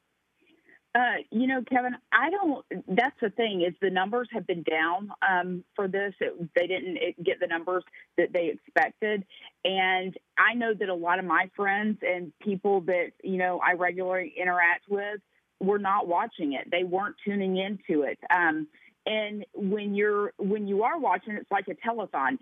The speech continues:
Yes, she did pull on heartstrings, and I think Joe Biden did a, a great, um, I think her spe-, her portion of the debate was actually the best. But at the end of the day, it is like a telethon, and you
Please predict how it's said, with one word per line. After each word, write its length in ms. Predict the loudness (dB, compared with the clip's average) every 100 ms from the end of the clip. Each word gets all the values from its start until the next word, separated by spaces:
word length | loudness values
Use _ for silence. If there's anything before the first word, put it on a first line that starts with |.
| -6 -2
Yes, 260 | 0 0 -2 -6
she 100 | 0
did 240 | 0 0
pull 160 | -4 -2
on 180 | -2
heartstrings, 600 | 0 -2 -2 -2 0 0 0
and 100 | 0
I 40 |
think 260 | 0 -4 -2
Joe 140 | -2
Biden 440 | 2 2 2 -2
did 140 | 0 0
a, 160 | 0 -4 -14 -2 0
a 100 | 0
great, 460 | -2 0 0 -2 0
um, 360 | 2 4 2 -2 -2
I 100 | 0
think 240 | 0 -4 -2
her 200 | 0 -2 -4
spe-, 240 | -4 -4 -2
her 440 | -2 0 0 -2 -8 _ -2
portion 340 | -2 0 -2
of 200 | -2 0
the 80 | -2
debate 400 | 0 0 0 -2 -12 -4
was 120 | 0
actually 400 | 2 2 0 -2
the 80 | -2
best. 320 | 0 0 0 -2
But 120 | -4
at 100 | -2
the 80 | -2
end 140 | -2 -2
of 80 |
the 80 | -2
day, 320 | -2 -2 -2 -2
it 160 | 0
is 160 | 0 -2
like 180 | -4 -2
a 60 | -4
telethon, 640 | -4 -2 -2 0 0 0 -2 -14 -8
and 160 | -2 0
you 160 | 0